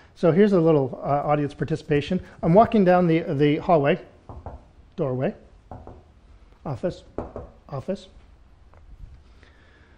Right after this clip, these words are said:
What should the sound of a toilet be?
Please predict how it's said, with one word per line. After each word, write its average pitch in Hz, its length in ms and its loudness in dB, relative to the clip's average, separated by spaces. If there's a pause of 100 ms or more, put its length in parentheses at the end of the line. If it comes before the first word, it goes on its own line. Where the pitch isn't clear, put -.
(1200)
What 339 160 -4
should 277 180 -2
the 208 80 0
sound 196 360 4
of 147 100 2
a 139 360 0
toilet 156 380 0
be? 131 220 -12